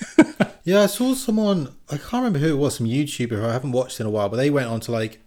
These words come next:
Speaker 2: to do, like, a survival thing in real life 'cause they played a lot of survival games.
Speaker 1: Okay, yeah, yeah.
Speaker 2: And they were like, "Oh, okay, well, if we get, like, really stuck, our f-,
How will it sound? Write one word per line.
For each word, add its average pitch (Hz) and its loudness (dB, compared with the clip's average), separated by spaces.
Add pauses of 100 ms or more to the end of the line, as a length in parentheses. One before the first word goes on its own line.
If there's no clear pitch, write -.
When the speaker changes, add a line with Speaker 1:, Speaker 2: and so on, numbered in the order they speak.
(100)
Speaker 2:
to 113 -4
do, 110 -6
like, 113 -4
a 117 -8
survival 127 -2
thing 175 -2
in 120 -4
real 135 2
life 180 -2
'cause 110 -10
they 110 -4
played 120 -2
a - -4
lot 123 -2
of 110 -12
survival 123 -4
games. 170 -6 (500)
Speaker 1:
Okay, 127 0
yeah, 135 -6
yeah. 131 0
Speaker 2:
And 127 2
they 139 4
were 139 4
like, 127 2
"Oh, 147 2
okay, 123 0
well, 117 0
if 147 -4
we 156 0
get, 139 2
like, 120 -4 (600)
really 127 2
stuck, - -4 (320)
our 110 -2
f-, - -12